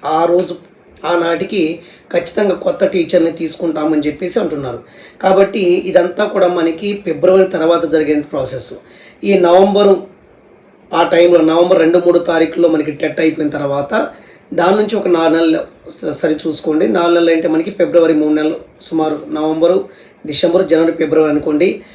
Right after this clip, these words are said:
ఒకవేళ మనకి ఫిబ్రవరి లేదా మార్చిలో ఎగ్జామ్ కండక్ట్ చేసినా,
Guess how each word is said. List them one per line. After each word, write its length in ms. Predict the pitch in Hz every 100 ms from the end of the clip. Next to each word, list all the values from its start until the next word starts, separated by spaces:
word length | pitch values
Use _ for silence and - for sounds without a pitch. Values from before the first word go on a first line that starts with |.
| - - 202
ఒకవేళ 240 | 202 208
మనకి 280 | 196 185 -
ఫిబ్రవరి 540 | 175 165 190 190 190
లేదా 200 | 185 175
మార్చిలో 600 | 165 160 170 170 185 180
ఎగ్జామ్ 400 | 147 147 175 175
కండక్ట్ 420 | 170 151 151 - 160
చేసినా, 400 | 147 180 190